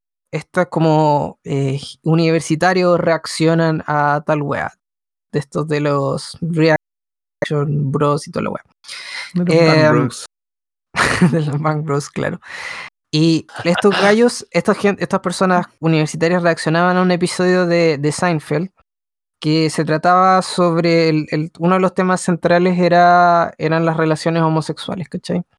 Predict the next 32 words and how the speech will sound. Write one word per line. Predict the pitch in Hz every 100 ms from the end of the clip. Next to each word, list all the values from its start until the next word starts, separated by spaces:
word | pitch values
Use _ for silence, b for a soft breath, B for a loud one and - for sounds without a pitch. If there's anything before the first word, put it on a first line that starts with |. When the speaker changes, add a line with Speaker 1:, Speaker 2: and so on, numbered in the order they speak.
| _ _ _ _ _ _ _ -
Speaker 1:
Y |
era | 180 202 202 - _
la | 156 165
primera | 160 165 175 185
vez | 190 202 -
que | 175 170
en, | 160 160
en | 160 156
una | 160 165 156
comedia, | 143 147 185 170 170 165
en, | 160 151 127
en | 143 143
un | 147
programa | 156 151 160 170
de | 170
televisión, | 156 151 139 - 175 190 190
se | - 165
mostraba | 165 160 - 180 190 190
como | 185 180 170
de | 170
manera | 165 180 190 185
como | - 170 160
tan | - 180 185 190 _ _ _ _ _ _
positiva, | 151 - 151 143 208 196 214
Speaker 3:
¿Abierta? | 208 - - 262 226 _ _ _
Ah, | 107 98
ya. | 151
Speaker 1:
abierta | 151 208 208 - 175 170
la, | 170 165 170
la, | 165 165 160
las | 160
relaciones, | 160 165 160 185 180 180 175